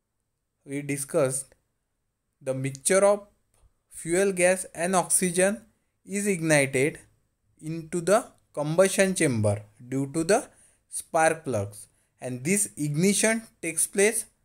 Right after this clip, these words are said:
for each stroke, right? So due to that ignition, the gases are produced into that combustion chamber and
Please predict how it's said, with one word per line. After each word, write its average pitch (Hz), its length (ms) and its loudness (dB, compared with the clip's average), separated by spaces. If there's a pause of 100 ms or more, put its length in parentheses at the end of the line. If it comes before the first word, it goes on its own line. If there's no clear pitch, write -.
(760)
for 185 320 -2 (480)
each 220 140 -2
stroke, 107 580 -2 (1080)
right? 202 280 -6 (640)
So 196 340 -8 (440)
due 143 200 -4
to 185 180 -2
that 190 340 0
ignition, 156 800 -2 (880)
the 123 160 -8
gases 127 600 0 (140)
are 143 180 -2
produced 143 800 2
into 143 360 0
that 190 380 2 (140)
combustion 151 680 0 (220)
chamber 170 640 0 (520)
and 151 380 -8